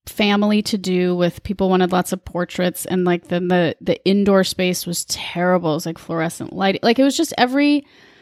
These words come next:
bad thing. There wasn't time set aside for the portraits they wanted, so I had to sort of make do with candids the rest of the, there's just a lot happening that made it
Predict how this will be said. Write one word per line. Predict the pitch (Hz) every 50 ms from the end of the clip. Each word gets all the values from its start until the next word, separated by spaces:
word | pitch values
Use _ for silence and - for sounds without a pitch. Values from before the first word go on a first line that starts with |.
| _ _ _ _ _ _ _ _ _ _ _ _
bad | 208 196 220 214 214 214 220 220 208 -
thing. | - 214 214 208
There | - 208 202
wasn't | 208 214 226 220 233 240 226 - _ -
time | - - - 208 208 220 233 240
set | - - 254 247
aside | 247 247 - 247 240 240 233
for | - 220
the | 202 202
portraits | - - 196 190 185 - 196 185 - - -
they | 185 180
wanted, | 180 185 196 208 208 214 214 208 202
so | - - 185
I | 175 170
had | 170 180 175
to | 170 170
sort | - - -
of | 170 180
make | 175 175 175 - -
do | - 165 165 165 170
with | 175 170 - - - -
candids | - - 190 175 175 170 170 175 175 175 - -
the | -
rest | 175 175 175 - 160
of | 170 -
the, | - -
there's | 220 220 220 208
just | 226 247 - 254
a | 233
lot | 214 202 190 180 175 175 - - - - _ _ _ _ _ _ _
happening | - - 160 156 156 - 170 170 170 165 160 160 160 _ _ _ _ _ _ _ _ -
that | - 165 135
made | 165 170 170 160
it | 160 - - _